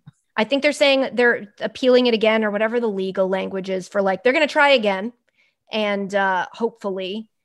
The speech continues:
I think they can go to, like, a hearing. Uh, if they, both sides agree, they can go to a hearing and then they can expedite that process. They could even make it so that, uh, neca is allowed to play pending the hearing. So it could go a whole bunch of different legal and boring ways.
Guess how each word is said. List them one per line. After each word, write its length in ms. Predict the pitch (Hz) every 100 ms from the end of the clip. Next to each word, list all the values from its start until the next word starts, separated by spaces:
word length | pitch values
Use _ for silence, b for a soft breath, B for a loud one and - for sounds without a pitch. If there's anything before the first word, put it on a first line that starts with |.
| -
I 40 |
think 160 | 220 254
they 80 | 247
can 220 | 254 240
go 180 | 233 233
to, 80 | 220
like, 240 | 214 208
a 40 |
hearing. 680 | 196 - 262 254 254 254 254 _ _ _ _ -
Uh, 280 | 214 202 -
if 200 | 220 220
they, 160 | - 202
both 180 | 226 240
sides 240 | 240 233 214
agree, 320 | 196 214 220
they 120 | 214
can 100 | 202
go 100 | 202
to 100 | 196
a 40 |
hearing 460 | 190 214 202 208 196
and 80 | 196
then 100 | 190
they 100 | 190
can 160 | 190 190
expedite 440 | 208 - 202 190
that 140 | 190 -
process. 480 | 196 190 - 190
They 100 | - 208
could 140 | 214
even 220 | 247 233
make 180 | 226 220
it 100 | 208
so 160 | - 214
that, 180 | 202 196 - _
uh, 340 | 220 208 180 135 -
neca 280 | 208 208 196
is 140 | 202
allowed 480 | 202 190 196 196 185
to 100 | 190
play 360 | - 202 196 190
pending 400 | - 190 196 190
the 80 |
hearing. 500 | 185 196 214 247 269 262 b b
So 160 | - 226
it 240 | 226 226
could 180 | - 240
go 360 | 240 240 220 -
a 120 | 208
whole 180 | 208 196
bunch 220 | 190 180
of 80 | 185
different 280 | 180 185
legal 500 | 190 180 190 190 180 -
and 260 | 190 185 -
boring 380 | 185 185 185
ways. 360 | 180 175 214 -